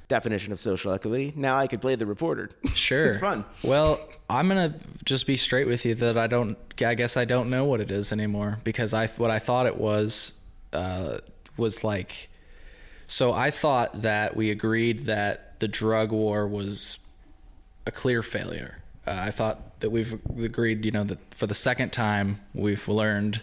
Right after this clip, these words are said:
Speaker 2: that prohibition doesn't work, right? I don't wanna say the second time, 'cause I actually like to throw in there that with Roe versus Wade, I would say that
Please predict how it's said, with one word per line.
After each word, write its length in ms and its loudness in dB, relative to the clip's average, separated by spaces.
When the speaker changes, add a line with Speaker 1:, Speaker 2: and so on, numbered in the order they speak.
Speaker 2:
that 140 -2
prohibition 840 2
doesn't 380 0
work, 300 -6
right? 360 -2
I 100 0
don't 100 4
wanna 140 4
say 180 2
the 80 2
second 380 0
time, 320 2
'cause 320 0
I 220 2
actually 280 0
like 220 0
to 80 -2
throw 320 2
in 200 4
there 260 2
that 380 -2
with 240 0
Roe 200 4
versus 440 2
Wade, 320 2
I 80 0
would 180 0
say 280 0
that 400 -2